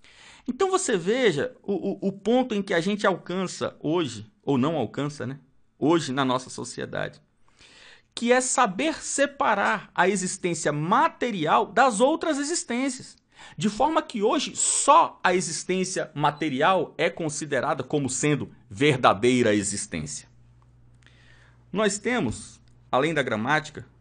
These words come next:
nós temos um ponto que é um ponto muito interessante que é discutido na filosofia. E é na filosofia de Schelling. Aqui eu quero dar o último exemplo pra gente matar essa questão dessa discussão de hoje. Schelling,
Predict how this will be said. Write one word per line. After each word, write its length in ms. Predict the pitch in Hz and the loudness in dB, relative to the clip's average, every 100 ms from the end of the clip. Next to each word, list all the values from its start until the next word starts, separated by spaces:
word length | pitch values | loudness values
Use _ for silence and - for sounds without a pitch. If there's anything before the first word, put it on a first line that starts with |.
| - | -10
nós 220 | 120 123 | -4 -4
temos 360 | 120 147 147 - | -4 -4 -6 -6
um 120 | 147 123 | -6 -6
ponto 520 | - 139 135 131 - - _ _ | -4 -2 -2 -6 -18 -20 _ _
que 80 | - | -8
é 40 | |
um 100 | 123 | -6
ponto 460 | 120 131 131 131 - | -6 -4 -4 -4 -10
muito 420 | 123 117 180 214 | -8 0 0 0
interessante 600 | 196 143 113 - 139 139 - | -2 -4 -4 -4 -6 -6 -6
que 60 | |
é 40 | 120 | -8
discutido 480 | - 127 127 131 | -8 -10 -8 -6
na 100 | 131 | -4
filosofia. 720 | 131 143 131 131 123 127 120 120 - _ - _ _ - _ - | -6 -6 -6 -6 -10 -8 -8 -8 -16 _ -20 _ _ -20 _ -2
E 140 | 117 | 2
é 60 | 143 | 2
na 100 | 147 | 0
filosofia 640 | 143 143 135 123 - 131 | -2 -2 -2 -4 -4 -6
de 100 | 127 | -6
Schelling. 480 | - 107 87 87 - - _ _ _ _ - | -2 -2 -2 -6 -12 -20 _ _ _ _ -10
Aqui 280 | 135 - 185 | -8 -4 -2
eu 100 | 185 | 0
quero 200 | 160 151 | 0 2
dar 100 | 143 | 2
o 60 | |
último 300 | 180 196 180 | 0 -2 -4
exemplo 420 | 135 117 139 - | -2 -2 -4 -6
pra 140 | - 117 | -6 -4
gente 240 | 131 131 | -4 -4
matar 560 | 143 120 - 117 123 - | -6 -6 -4 -4 -4 -8
essa 240 | - - | -10 -8
questão 580 | - 117 - - 113 120 - - - | -8 -8 -8 -6 -6 -6 -14 -20 -10
dessa 260 | - 107 120 | -6 -4 -6
discussão 520 | - - 117 - 107 | -8 -10 -10 -6 -6
de 120 | 104 | -6
hoje. 320 | 95 90 - - _ - _ _ - - _ _ - - _ _ | -8 -8 -12 -20 _ -20 _ _ -20 -20 _ _ -20 -20 _ _
Schelling, 520 | - - 180 151 95 | -8 -2 0 0 -6